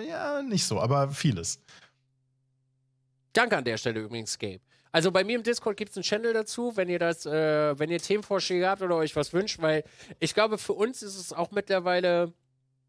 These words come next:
Speaker 2: nee, nicht mittlerweile, aber es ist schon schwierig, weil wir, glaube ich, auch nicht mehr wissen, was wir euch alles <laughs> schon erzählt haben. Ich sag's ja immer noch so, wie es ist. Wir führen einfach die Hardware-Reaction-Kategorie ein. Aber dafür müssten wir uns, Alex,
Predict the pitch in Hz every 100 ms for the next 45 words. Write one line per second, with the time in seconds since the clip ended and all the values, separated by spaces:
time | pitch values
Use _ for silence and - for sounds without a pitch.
0 | _ _ _ _ _ - 123 135 147 151
1 | 165 160 139 143 180 156 139 151 - 151
2 | - - 190 165 151 214 - _ _ _
3 | - 139 165 165 170 156 156 180 170 160
4 | 156 165 160 151 147 139 147 131 143 -
5 | - - - - - 349 214 202 143 127
6 | 120 _ - - - 226 208 311 339 269
7 | 247 320 311 294 240 247 240 233 240 277
8 | - _ _ - 208 202 269 320 262 247
9 | 240 233 214 175 247 262 214 214 196 165
10 | 185 196 - 147 - 117 107 113 113 104
11 | 104 104 _ - - 208 233 277 269 220
12 | 226 - 214 214 208 202 - 202 196